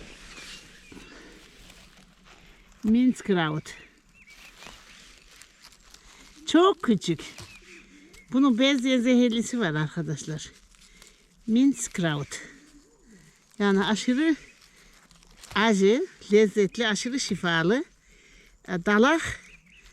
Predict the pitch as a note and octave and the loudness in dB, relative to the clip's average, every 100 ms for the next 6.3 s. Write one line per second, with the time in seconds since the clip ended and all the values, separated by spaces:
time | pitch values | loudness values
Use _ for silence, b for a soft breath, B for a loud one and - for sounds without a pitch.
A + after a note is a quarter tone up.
0 | b b - A3+ D4+ C#4 G3+ F#3 G3 F3 | b b -2 0 0 0 0 0 0 0
1 | A#3 A3+ A3 A#3 A3 A3 G#3+ C#3 G3+ G#3+ | 0 0 0 0 2 2 2 2 0 2
2 | A3 G3 G3 G#3+ F3+ A3 - G3+ - G3+ | 2 0 0 -2 -2 -4 0 0 0 0
3 | C4 G#4 B3+ F3+ G#3 B3 A#3+ E3 - D3+ | 0 0 0 0 0 0 -2 -6 -6 -10
4 | - D#3 D#3 F3+ E4+ - _ B B B | -8 -8 -2 0 -2 -6 _ B B B
5 | B B - F#3 F#3+ G#3 G3+ E3+ D3+ B2+ | B B -8 -2 0 0 0 0 -2 -2
6 | D3+ A#3+ | -2 -2